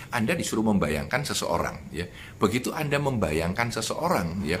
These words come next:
lalu ditanyai, "Kenapa Anda mengikuti dia?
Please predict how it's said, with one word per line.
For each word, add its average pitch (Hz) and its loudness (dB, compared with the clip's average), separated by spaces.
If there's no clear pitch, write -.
lalu 180 4
ditanyai, 127 4
"Kenapa - 4
Anda 104 8
mengikuti 98 2
dia? 73 0